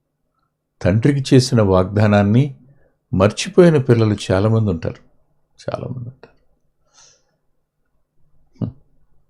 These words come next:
సారీ నాన్న, చేయలేకపోయినాను" అన్నప్పుడు తండ్రి మంచి మనసుతో "పర్లేదులే నాన్న" అనొచ్చు, కానీ అదే చేసి వచ్చి, "నాన్న, నువ్వు చెప్పింది చేశాను" అంటే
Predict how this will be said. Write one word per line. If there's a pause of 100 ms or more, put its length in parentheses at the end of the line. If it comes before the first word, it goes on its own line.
(1000)
సారీ
నాన్న, (120)
చేయలేకపోయినాను" (160)
అన్నప్పుడు (880)
తండ్రి (500)
మంచి
మనసుతో (760)
"పర్లేదులే
నాన్న" (100)
అనొచ్చు,
కానీ (760)
అదే (120)
చేసి
వచ్చి,
"నాన్న,
నువ్వు
చెప్పింది (100)
చేశాను"
అంటే